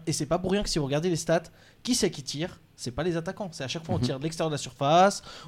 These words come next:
Speaker 1: on tire, euh, Emery va essayer de beaucoup tirer, Konya a fait énormément de centre-tirs parce qu'il avait plus de solution à la fin du match.
Speaker 2: Mhm.
Speaker 1: Il arrive dans la surface, il y a aucun appel, bah centre-tir, centre-tir, centre-tir.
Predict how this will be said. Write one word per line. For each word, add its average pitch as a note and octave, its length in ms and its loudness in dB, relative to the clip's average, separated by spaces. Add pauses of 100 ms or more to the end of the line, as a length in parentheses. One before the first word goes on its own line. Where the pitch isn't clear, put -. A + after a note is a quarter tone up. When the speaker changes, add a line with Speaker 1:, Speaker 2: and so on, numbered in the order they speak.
Speaker 1:
on D3 100 0
tire, D3 360 2
euh, C#3 160 0
Emery D#3+ 280 4
va D3+ 100 0
essayer C3 160 -4
de B2+ 60 -6
beaucoup D3 200 -2
tirer, D#3+ 360 0
Konya E3+ 380 4
a D3 60 -2
fait E3 180 -4
énormément F#3 320 8
de F3 60 -6
centre-tirs F3+ 360 0
parce - 140 -2
qu'il - 100 -4
avait C#3 100 0
plus A#3+ 100 -2
de A3 60 -10
solution A#3 340 2
à F#3 40 2
la C#3 80 2
fin C#3 120 -4
du C3+ 100 -4
match. A#2+ 240 0
Speaker 2:
Mhm. B2+ 80 2 (400)
Speaker 1:
Il C#3 120 4
arrive G3+ 160 4
dans G#3+ 80 6
la F#3+ 40 4
surface, - 500 0
il D3+ 40 -6
y - 20 -2
a C#3+ 100 -4
aucun F#3+ 220 -4
appel, E3 440 -2
bah C3+ 100 -2
centre-tir, C3 500 -6
centre-tir, C#3+ 460 -8
centre-tir. - 420 -12